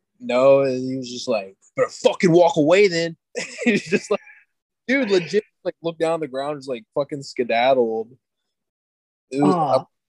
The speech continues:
Speaker 1: and
Speaker 2: I have a merch table. I have a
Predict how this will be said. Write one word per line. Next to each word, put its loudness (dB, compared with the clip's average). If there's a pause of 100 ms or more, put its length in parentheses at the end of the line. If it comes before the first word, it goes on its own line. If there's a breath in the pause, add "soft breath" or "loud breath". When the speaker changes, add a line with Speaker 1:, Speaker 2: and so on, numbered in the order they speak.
(120)
Speaker 1:
and 4 (1400)
Speaker 2:
I -2
have 0
a -2
merch -6
table. -4
I 0
have 0
a -8